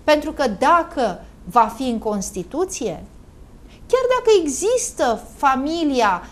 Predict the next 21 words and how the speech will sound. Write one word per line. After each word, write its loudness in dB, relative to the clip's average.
uh, -4
fo-, -2
fundamentată -2
pe 2
relații 0
de 2
conviețuire -4
socială 0
neconsacrate 0
ju-, -8
juridic, -2
necă-, -2
deci 0
care 0
nu -2
sunt, -6
um, -2
consemnate 0
într-o -4
căsătorie, -4
chiar 2